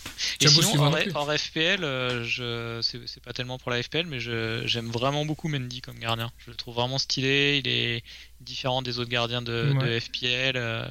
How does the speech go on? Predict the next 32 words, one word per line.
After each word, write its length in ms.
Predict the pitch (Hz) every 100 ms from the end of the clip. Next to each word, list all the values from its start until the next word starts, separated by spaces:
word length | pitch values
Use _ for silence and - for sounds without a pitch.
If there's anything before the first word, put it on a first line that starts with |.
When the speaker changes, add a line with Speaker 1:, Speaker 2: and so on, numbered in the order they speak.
| 131 -
Speaker 1:
il, 460 | 123 113 113 - 58
il 80 |
a 60 | 117
un 60 | 117
style, 260 | - 135
euh, 140 | 123 117 - - - - -
assez 180 | 127 135
sympa, 280 | 131 123 120
quoi. 140 | - - - - -
Speaker 2:
Ouais, 220 | 151 170 - -
c'est, 240 | - 139 160
euh, 380 | 143 127 123 143
et 40 |
un 80 | 139
morphotype 500 | 147 151 160 147 -
aussi 200 | 156 202
qui 100 | 160
est 40 |
un 80 | 143
peu, 280 | 143 147 147
euh, 80 | 135
particulier, 380 | 135 135 143 165
très 260 | - 156
agile. 360 | 151 143 180 127 - - - - -
Speaker 1:
Ouais, 140 | 143 147
Speaker 2:
Donc, 100 | 139
euh, 260 | 127 120 120
Speaker 1:
assez 220 | 123 131
Speaker 2:
il 40 |
Speaker 1:
fin 320 | - - 143 147
et 80 |
tout. 160 | 143 139